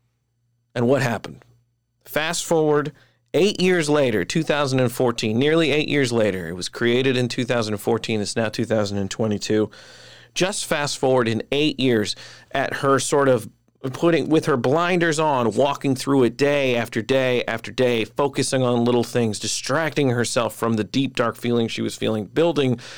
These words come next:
this organization, using friends and family to come onto the board and help her get there. If you look at the eight years since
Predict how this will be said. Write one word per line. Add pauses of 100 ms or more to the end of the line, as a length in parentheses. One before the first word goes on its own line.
(120)
this
organization,
using
friends
and
family (240)
to
come
onto
the
board
and
help
her
get
there. (840)
If
you
look
at
the
eight
years
since